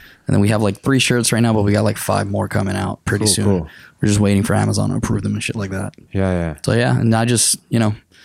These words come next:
Speaker 1: people wanna have me, they just call me. A lot of people know where to find me. I'm
Speaker 2: I'll
Speaker 1: not
Speaker 2: show
Speaker 1: hard to
Speaker 2: you,
Speaker 1: find.
Speaker 2: uh, my next gym shirt, and I'll see if I have one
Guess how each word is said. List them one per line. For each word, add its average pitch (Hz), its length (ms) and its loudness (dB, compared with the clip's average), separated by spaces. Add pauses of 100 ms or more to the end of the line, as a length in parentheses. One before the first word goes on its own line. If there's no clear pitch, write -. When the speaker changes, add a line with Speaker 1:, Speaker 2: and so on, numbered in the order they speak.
(320)
Speaker 1:
people 120 140 0
wanna 110 160 2
have 110 160 0
me, 110 80 4
they 104 80 2
just 104 180 0
call 104 220 0
me. 104 120 2
A 110 100 -2
lot 113 100 2
of 104 60 0
people 101 200 2
know 95 280 0
where 101 100 -2
to 101 80 -2
find 92 260 -4
me. 95 160 -8 (140)
I'm 110 60 0
Speaker 2:
I'll 107 40 4
Speaker 1:
not 104 120 4
Speaker 2:
show 113 60 2
Speaker 1:
hard 98 140 2
to 104 60 2
Speaker 2:
you, 101 40 4
Speaker 1:
find. 92 260 2
Speaker 2:
uh, 87 280 2
my 87 160 2
next 87 300 -2
gym 90 200 0
shirt, 85 280 0
and 78 100 -4
I'll 92 80 2
see 123 160 -2
if 104 140 0
I 80 60 -2
have 90 200 0
one 80 320 -2